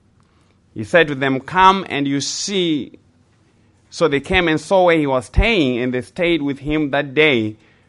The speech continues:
for it was about the tenth hour. One of the two who had Jesus speak,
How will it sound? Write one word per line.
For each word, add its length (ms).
for 240
it 120
was 240
about 340
the 80
tenth 420
hour. 380
One 220
of 100
the 60
two 260
who 120
had 280
Jesus 300
speak, 400